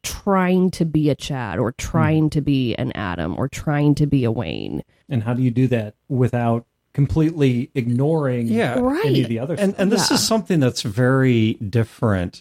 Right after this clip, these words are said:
Speaker 3: about your situation from mine or Chad's, was with you,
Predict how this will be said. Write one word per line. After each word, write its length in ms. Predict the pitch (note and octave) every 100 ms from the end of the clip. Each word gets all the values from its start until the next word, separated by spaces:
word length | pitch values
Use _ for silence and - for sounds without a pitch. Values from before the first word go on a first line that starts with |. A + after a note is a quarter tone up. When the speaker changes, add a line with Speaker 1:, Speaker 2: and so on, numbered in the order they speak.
| -
Speaker 3:
about 340 | G#2 G#2 G2+
your 220 | G#2+ A2+
situation 800 | A#2+ - G2+ A#2+ G2+ G2 - G#2+
from 240 | G2+ - G#2
mine 240 | G2 F#2+
or 80 | E2+
Chad's, 720 | - A#2+ F#2+ D#2+ E2 B2 - _ _ _
was 680 | - A#2+ A#2+ A2+ G2+ - - _ _ -
with 320 | B2 A#2+ - _ _ _
you, 680 | C3+ A#2 G3 F#3+ C3 A#2 A2+